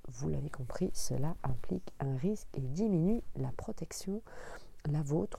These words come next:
ou si vous empruntez évidemment à plusieurs. Trois, euh, quatrième, euh, solution, puisque nous venons de voir la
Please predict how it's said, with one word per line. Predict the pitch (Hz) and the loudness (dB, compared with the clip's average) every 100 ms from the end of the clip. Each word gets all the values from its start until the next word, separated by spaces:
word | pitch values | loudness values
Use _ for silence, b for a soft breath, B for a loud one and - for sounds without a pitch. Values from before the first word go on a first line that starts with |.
| - | -2
ou | 170 | 0
si | - - | 2 2
vous | 143 - | 4 4
empruntez | 127 - 101 - 185 - | 4 2 0 0 -2 0
évidemment | 139 131 131 127 165 - | 0 0 0 0 0 0
à | - | -2
plusieurs. | 175 - 131 127 143 - - B B B B B | -2 -2 -4 -4 -8 -10 -2 B B B B B
Trois, | - - 240 240 - - | -2 2 4 4 2 2
euh, | 165 151 - | 2 2 0
quatrième, | - 262 - 220 202 190 156 - - | -4 0 0 2 2 2 2 0 -2
euh, | 139 127 | -2 -2
solution, | 120 - 214 180 - 269 | -4 0 2 0 0 -4
puisque | 262 - | -6 -4
nous | 147 139 | -2 0
venons | 135 143 135 | 0 0 0
de | 127 | 0
voir | 127 | -2
la | 123 | -4